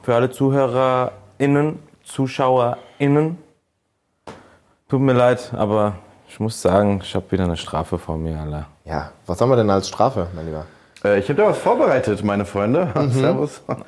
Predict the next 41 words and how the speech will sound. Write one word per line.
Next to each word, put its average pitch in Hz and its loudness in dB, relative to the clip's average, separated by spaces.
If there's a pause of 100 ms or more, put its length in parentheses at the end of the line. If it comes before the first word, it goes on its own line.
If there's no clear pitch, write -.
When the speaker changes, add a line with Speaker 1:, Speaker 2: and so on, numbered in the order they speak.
Speaker 1:
Äh, 110 -8
Speaker 3:
Aus 107 0
dem 123 0
Hintergrund, 156 2
Speaker 1:
wahrscheinlich 160 0
wieder 135 2
Speaker 3:
der 127 4
Speaker 1:
hinter 120 -2
Speaker 3:
Maxim. 131 2
Speaker 1:
mir, 123 2 (200)
gell? 127 0 (440)
Speaker 3:
Auch 110 2
hinter 113 2
dir, 123 4
Speaker 1:
Hinter - 0
mir. 107 2
Speaker 3:
genau. 110 0 (400)
Speaker 2:
Ja, 151 2 (100)
ja, 82 -8
ja, 82 -6
ja, 92 -2
Bruder. 76 -8
Speaker 3:
Ich - -20
bin 101 2
noch 98 2
vorbereitet. 104 2 (2250)
Speaker 1:
So, 101 4
Leute, 73 0
ich - -6
hab - -6
jetzt 92 -4
hinter 104 2
mich 104 2 (100)
gegriffen. 101 4 (1200)
Hab 90 -8
hier 92 -8
den 92 -2
Zettel 101 2
A 90 4
vier 104 2
natürlich. 101 -2